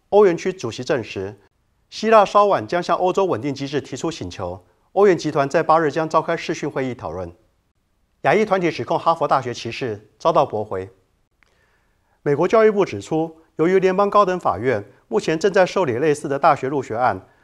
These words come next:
所以教育部已经在六月三日将亚裔团体对哈佛大学歧视录取亚裔学生的申诉予以驳回。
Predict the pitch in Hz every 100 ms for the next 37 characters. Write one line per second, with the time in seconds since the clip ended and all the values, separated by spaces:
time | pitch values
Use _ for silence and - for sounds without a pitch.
0 | _ - 220 156 180 160 143 143 110 98
1 | _ - 123 185 190 185 180 160 - 139
2 | 139 123 101 - _ - 208 147 165 170
3 | 131 156 113 85 - _ - 190 196 196
4 | 160 180 156 135 131 - 156 - 190 190
5 | - 113 104 151 139 123 165 143 - 147
6 | 143 127 98 _ _ 170 165 - 113 -
7 | 98 104